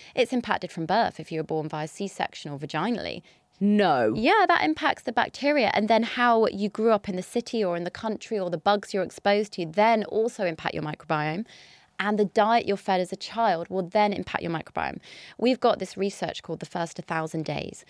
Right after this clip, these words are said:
Speaker 1: which is the most impactful nutrient window for children nought to two. I'm acutely aware of this, obviously, 'cause I have a one and three-year-old at the moment, but the more variety you get,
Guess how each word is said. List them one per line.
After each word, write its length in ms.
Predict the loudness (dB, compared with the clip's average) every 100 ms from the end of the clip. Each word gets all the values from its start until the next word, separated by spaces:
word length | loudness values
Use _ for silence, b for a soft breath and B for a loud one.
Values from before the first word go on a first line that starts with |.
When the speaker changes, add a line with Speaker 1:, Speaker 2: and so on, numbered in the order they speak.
| b b
Speaker 1:
which 260 | -8 -8
is 100 | -12
the 100 | -6
most 560 | -4 -2 2 2 0 -6 -4
impactful 640 | -4 -4 -6 -6 -6 -4 -2
nutrient 580 | -4 -6 -8 -6 -6 -4
window 340 | -6 -6 -8
for 140 | -10
children 520 | -14 -10 -8 -8 -6 -6
nought 220 | -6 -8
to 100 | -12
two. 320 | -10 -10 -10 -14 B B B B B B B
I'm 120 | 2
acutely 480 | 2 -2 -2 0 2
aware 240 | 4 4 4
of 80 |
this, 120 | 0 -10
obviously, 200 | -8 -8
'cause 100 | -4
I 40 |
have 80 | -2
a 40 | 0
one 180 | 0
and 100 | -2
three-year-old 460 | -4 -2 0 0 -2
at 60 | -4
the 60 |
moment, 300 | -2 -2 -2 -6
but 80 |
the 60 | -4
more 200 | -2 -2
variety 480 | 0 2 2 0 -6
you 120 | -6
get, 320 | -2 0 -2